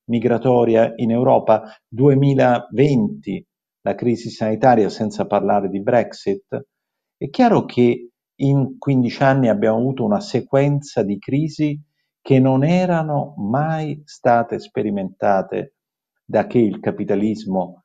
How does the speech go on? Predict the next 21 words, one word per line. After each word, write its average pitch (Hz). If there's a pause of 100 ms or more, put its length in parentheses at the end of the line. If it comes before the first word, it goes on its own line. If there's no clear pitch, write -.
si -
è 104
affermato, 101
il 87
capitalismo, 90 (280)
diciamo, 90
moderno 95
dal 90
secondo 104
dopoguerra. 87 (520)
E 156
la 180
ragione, 208
appunto, 135
è 127
che 147
noi 202
abbiamo 135
creato 160
dei 107
sistemi 170